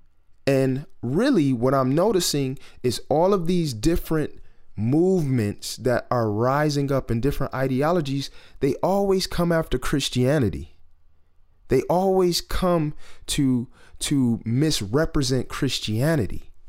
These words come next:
And it's not, and it's not right. It, it's like this. If I go rob a bank <laughs> and I s-, and, and, and you didn't,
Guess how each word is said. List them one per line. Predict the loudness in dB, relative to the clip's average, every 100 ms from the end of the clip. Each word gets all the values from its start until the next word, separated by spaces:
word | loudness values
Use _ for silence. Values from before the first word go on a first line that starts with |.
| -14 -16 -20 -18 -16 -16 -20 -20 -6
And | 0 0
it's | 0
not, | 0 2 0 -2 -6
and | 0 0
it's | 0
not | 0 0 0
right. | 0 0 0 -4 -16 -18 -18 -2
It, | 0 2
it's | 2 2
like | 2 0 0
this. | 0 0 2 0
If | 2
I | 0
go | 2 2 2
rob | 2 2 0
a |
bank | 0 0 0 -2 -6 -14 -12 -4
<laughs> | -4 -4 -12 -18 -20 -20 -20 -20 -20 -20 -20 -20 -8 -2
and | 2
I | 2
s-, | 2 0 -2 -2
and, | -2 -2 -6 -2
and, | -2 -2 -6 -4
and | 0 2
you | 2
didn't, | 4 2 0